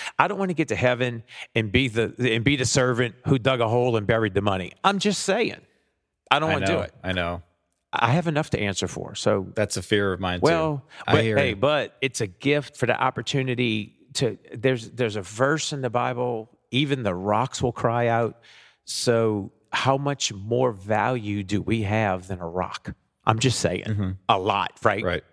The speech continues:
Speaker 2: yeah.
Speaker 1: It's our opportunity to talk and to reach out to other people for him. It's a great gift to be able to do that.
Speaker 2: Amen.
Speaker 1: Like, be here
Speaker 2: Amen.
Speaker 1: today again with
Speaker 2: Yeah.
Speaker 1: you.
Speaker 2: Yeah.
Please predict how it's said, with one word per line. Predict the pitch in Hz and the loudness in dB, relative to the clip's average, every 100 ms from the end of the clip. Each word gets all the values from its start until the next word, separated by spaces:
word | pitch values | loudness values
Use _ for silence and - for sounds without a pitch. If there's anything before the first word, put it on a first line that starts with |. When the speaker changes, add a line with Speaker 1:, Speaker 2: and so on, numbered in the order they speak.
| - | -10
Speaker 2:
yeah. | 87 85 87 | -4 -4 -4
Speaker 1:
It's | 117 127 | -4 -2
our | 113 | -2
opportunity | 110 123 131 - 104 123 147 98 90 _ - | -4 -4 -4 -2 -4 -2 -4 -6 -8 _ -14
to | 101 | -12
talk | - - 123 113 - | -8 -4 -2 -2 -6
and | 107 104 | -10 -6
to | 95 | -6
reach | 95 113 - | -6 -8 -2
out | 107 123 - | -2 -2 -8
to | - | -8
other | 101 90 | -6 -2
people | - 196 107 104 110 _ _ _ _ _ _ | -2 -2 -4 -8 -10 _ _ _ _ _ _
for | - - 120 123 113 98 95 - _ - | -16 -6 -4 -2 -2 -4 -8 -16 _ -16
him. | 135 127 104 90 _ | -8 -6 -6 -12 _
It's | - 104 | -10 -6
a | 98 | -6
great | 92 110 - | -2 -2 -2
gift | - 107 - | -6 -6 -6
to | 110 | -4
be | 113 113 | -2 -2
able | 110 98 | -2 -6
to | |
do | 92 107 | -4 -4
that. | 151 - - _ - | -4 -8 -14 _ -10
Speaker 2:
Amen. | 98 90 90 90 | -8 -6 -6 -2
Speaker 1:
Like, | 110 110 | 0 0
be | 120 110 | 0 0
here | 113 113 | 0 0
Speaker 2:
Amen. | |
Speaker 1:
today | 90 127 143 98 _ - | 0 0 0 -4 _ -2
again | 104 131 135 - - | 0 0 -4 -10 -2
with | 107 110 | 0 2
Speaker 2:
Yeah. | 175 | 2
Speaker 1:
you. | 175 - _ _ _ _ _ _ _ | -2 -8 _ _ _ _ _ _ _
Speaker 2:
Yeah. | 117 127 | -2 -2